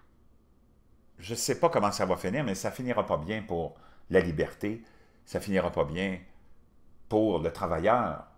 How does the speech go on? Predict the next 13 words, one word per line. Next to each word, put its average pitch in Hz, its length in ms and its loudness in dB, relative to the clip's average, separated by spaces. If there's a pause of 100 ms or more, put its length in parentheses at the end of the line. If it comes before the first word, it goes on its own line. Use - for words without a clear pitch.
(120)
et 92 60 -6
la 87 120 -2
travailleuse 80 640 -4
moyenne, 76 460 -8 (220)
parce - 220 -6
que 110 100 -2
les 90 320 -2
justiciers - 1040 -4 (200)
<laughs> - 1400 -14
sociaux 113 600 -4 (1300)
veulent 135 280 8
tout 214 160 4
avoir. 78 520 -4